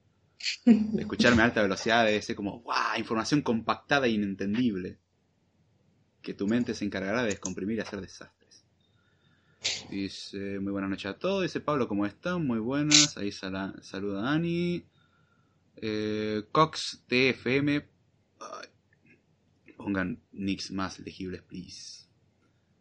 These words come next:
Eh, dice, "Bueno, Ñeri". Ah,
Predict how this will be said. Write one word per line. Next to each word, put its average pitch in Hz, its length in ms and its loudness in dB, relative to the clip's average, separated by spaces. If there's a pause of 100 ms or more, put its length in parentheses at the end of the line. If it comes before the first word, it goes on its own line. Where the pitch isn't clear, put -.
(240)
Eh, 92 340 -10
dice, 101 1600 0 (480)
"Bueno, 127 200 2
Ñeri". 131 560 4 (180)
Ah, 95 500 8